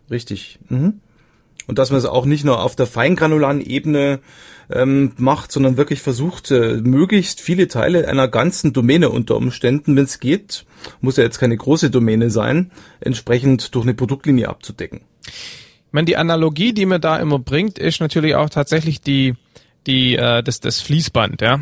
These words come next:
Speaker 2: ähm, beim Daimler, ja, oder
Speaker 1: Mhm.
Speaker 2: wem auch immer, bei dir, bei B M W,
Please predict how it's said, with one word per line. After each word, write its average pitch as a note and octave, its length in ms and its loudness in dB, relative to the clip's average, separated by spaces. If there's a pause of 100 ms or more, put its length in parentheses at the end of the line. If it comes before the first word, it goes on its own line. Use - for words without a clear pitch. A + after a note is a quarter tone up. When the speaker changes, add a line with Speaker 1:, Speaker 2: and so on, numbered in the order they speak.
(160)
Speaker 2:
ähm, A2+ 480 0
beim A#2 160 2
Daimler, A2+ 480 2
ja, A#2+ 100 2
oder A2 180 -2
Speaker 1:
Mhm. A2 360 -4
Speaker 2:
wem E3+ 160 2
auch A2+ 100 2
immer, A2 200 2
bei G#2 140 -2
dir, A2 200 0
bei G2+ 180 -4
B G#2+ 140 -2
M G#2 160 -4
W, A2 180 2